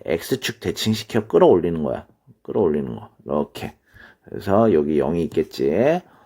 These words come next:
요렇게 그려져. 이렇게 쭉 올라가겠지. 요렇게. 이런 식으로. 자, 그리고 마이너스 X 플러스 K도 한번 그려볼 건데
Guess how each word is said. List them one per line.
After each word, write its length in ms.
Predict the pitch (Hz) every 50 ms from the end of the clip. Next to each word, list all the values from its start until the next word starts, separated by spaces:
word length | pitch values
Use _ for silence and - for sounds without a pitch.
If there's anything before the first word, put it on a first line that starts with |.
| _ _
요렇게 320 | - 73 95 - - 101 -
그려져. 340 | - - 73 65 - - - - _ _ _ _ _ _ _ _ _ _ _ _ _ -
이렇게 560 | - - - _ _ - - 123 123 127 123
쭉 280 | 127 - 156 151 131
올라가겠지. 640 | 98 76 76 80 76 69 69 65 65 64 - - 53 50
요렇게. 800 | 58 62 60 69 76 71 69 67 - _ - - - - - _ _ _
이런 340 | - 55 58 65 69 69 71
식으로. 640 | 110 - - - 50 57 73 98 117 139 156 - _ _ _ _ _ _ _ _ _ _ _ _ _ _ _ _ _ _ _ _ _ _ _ - - - - - - - 113
자, 460 | - - - 87 76 71 69 62 57 -
그리고 580 | - 98 98 104 87 90 92 101 120 147 165 208 - - - - - - - - - _ -
마이너스 640 | 80 80 82 113 147 165 170 170 165 - - - 113
X 280 | 85 - - - -
플러스 320 | - 131 120 117 - - -
K도 340 | - - 143 143 139 131 127
한번 280 | 123 120 117 113 104
그려볼 440 | 92 - 95 87 87 85 82 85 80
건데 720 | - 80 78 76 76 80 85 92 95 90 82 76 67 57